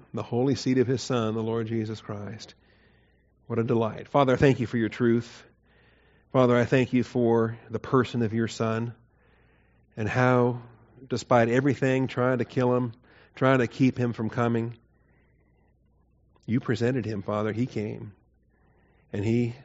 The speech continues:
obeyed, and he served, and he went to the cross, and he satisfied you for all eternity. I thank you, Father, that not only were you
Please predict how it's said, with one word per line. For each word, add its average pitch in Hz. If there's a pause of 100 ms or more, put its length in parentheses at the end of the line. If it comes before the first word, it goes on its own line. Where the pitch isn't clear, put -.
(120)
obeyed, 117
and 107
he 117
served, 110
and 104
he 110
went 110
to 117
the 117
cross, - (1000)
and 107
he 110
satisfied 113
you 101
for 107
all 110
eternity. 101 (1300)
I 127
thank 139
you, 120
Father, 127
that 120
not 123
only 127
were 123
you 117